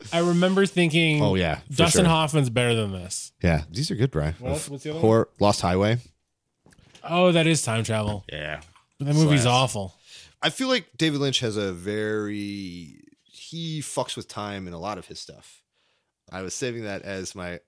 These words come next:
Speaker 1: underrated movie, but it does count. I'm sorry.
Speaker 2: It, it counts.
Speaker 1: It does.
Speaker 2: Yeah.
Speaker 1: I know they're Frozen.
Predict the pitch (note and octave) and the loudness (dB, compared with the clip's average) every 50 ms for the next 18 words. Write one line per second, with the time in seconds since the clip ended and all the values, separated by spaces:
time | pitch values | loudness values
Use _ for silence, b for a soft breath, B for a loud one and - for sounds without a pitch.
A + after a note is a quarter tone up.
0 | _ - G#2+ G#2 G2+ G2 G2 G2 F#2+ F2+ E2+ F#2 F2+ E2+ F2+ E2+ - A2+ G2+ F#2 | _ -16 -14 -12 -10 -10 -8 -8 -10 -10 -10 -12 -10 -10 -10 -6 -2 -2 -2 -2
1 | - _ _ _ _ _ _ _ _ F3+ F3+ C#3 E3 C#3 A2 - - - E2+ C#2 | -4 _ _ _ _ _ _ _ _ 2 2 4 4 2 2 0 -2 -6 -10 -12
2 | B1+ - _ _ _ - G#2 G2 - - D#2+ D2 - D2+ - _ _ _ - G3+ | -14 -20 _ _ _ -12 -12 -10 -8 -10 -10 -12 -14 -20 -20 _ _ _ -4 -4
3 | G#3 G#3 C#4+ C4 - - C4+ F3+ A#2+ G2+ - - - - - B2+ - F#2+ D2 - | -2 -2 -4 -4 -2 -2 -2 -2 -2 -4 -6 -10 -10 -10 -10 -8 -8 -8 -10 -10
4 | - - - - C4 - D#3+ F3 E3+ D#3+ C#3 - - - A#2+ G#2+ G2+ F#2+ F#2 G2 | -14 -18 -6 -4 0 2 2 2 2 2 0 0 -2 -4 -4 -4 -4 -4 -6 -8
5 | F#2+ F#2 F2+ F#2 F2 | -8 -8 -8 -10 -12